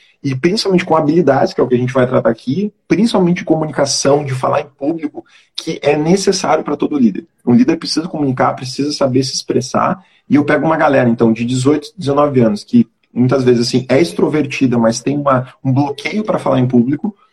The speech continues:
e ajudo eles a vencer esse medo, porque numa festa eles têm que ser líderes. Eles têm que puxar os convidados, têm que gerar um engajamento na festa, a gente tem que fazer a diferença na festa.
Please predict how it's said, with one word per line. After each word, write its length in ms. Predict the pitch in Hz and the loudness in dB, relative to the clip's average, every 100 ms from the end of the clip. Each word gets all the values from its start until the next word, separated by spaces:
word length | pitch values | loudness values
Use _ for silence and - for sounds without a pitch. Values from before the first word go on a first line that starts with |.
| _ - | _ 0
e 100 | 143 | 2
ajudo 360 | 143 127 160 | 4 2 2
eles 160 | 147 147 | 2 2
a 60 | 156 | 0
vencer 460 | 160 165 - 180 | 0 -2 0 0
esse 200 | 240 - | 0 0
medo, 280 | 202 165 180 | 0 0 0
porque 240 | - - | -2 0
numa 200 | 135 160 | 0 0
festa 260 | 175 156 202 | 0 -2 -2
eles 60 | 185 | -4
têm 100 | 202 | -2
que 60 | |
ser 100 | 285 | 0
líderes. 460 | 247 233 180 110 - _ _ 123 | 2 2 0 -2 -8 _ _ -4
Eles 120 | 123 | 0
têm 100 | 135 | -2
que 100 | - | -4
puxar 480 | - 139 - - 208 | -6 -4 -2 -2 -2
os 100 | - | -2
convidados, 600 | 196 170 139 139 - - | -2 0 2 0 -2 -4
têm 120 | 143 | -4
que 80 | 135 | 0
gerar 260 | 143 - | 2 2
um 60 | 170 | 2
engajamento 520 | 180 170 151 143 143 | 2 2 0 -2 -2
na 100 | 139 | -2
festa, 240 | 143 143 | -2 -2
a 20 | 170 | -2
gente 80 | |
tem 60 | - | -4
que 60 | - | -4
fazer 160 | 151 | -2
a 20 | |
diferença 500 | 170 - 180 175 185 - | -2 2 4 4 2 -2
na 100 | 127 | -4
festa. 300 | - - | -4 -6